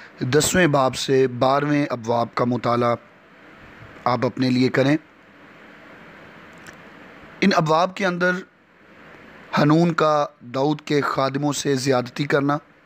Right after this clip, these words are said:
अमोनियों और शामियों को शिकस्त, दाऊद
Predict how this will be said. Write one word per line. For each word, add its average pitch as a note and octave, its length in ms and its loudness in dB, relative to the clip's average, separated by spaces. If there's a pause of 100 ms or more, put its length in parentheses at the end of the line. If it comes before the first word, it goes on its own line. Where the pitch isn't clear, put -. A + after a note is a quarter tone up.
(1300)
अमोनियों F#3+ 640 2
और D3+ 160 2
शामियों D#3 500 0
को D#3 360 0
शिकस्त, - 640 -2 (1300)
दाऊद D3 500 2